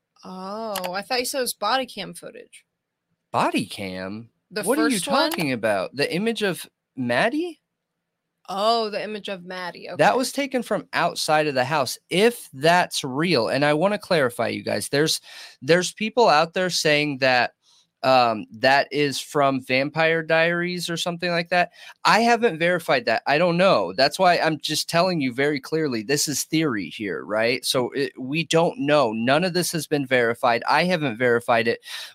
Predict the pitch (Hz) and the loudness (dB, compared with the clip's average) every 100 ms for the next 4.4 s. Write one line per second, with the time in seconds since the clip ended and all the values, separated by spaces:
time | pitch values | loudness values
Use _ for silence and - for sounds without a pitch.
0 | - 120 220 240 160 - 180 175 190 196 | -20 2 6 8 6 2 0 2 2 2
1 | 233 - - 202 202 185 185 180 180 160 | 2 -4 -2 2 4 4 2 2 2 0
2 | - _ - 202 - 160 156 127 156 208 | -4 _ -4 -4 -2 2 2 2 2 2
3 | 208 151 131 - 156 147 135 170 190 185 | 0 0 -2 -2 0 2 0 0 -4 -4
4 | 160 180 147 | -2 -2 -2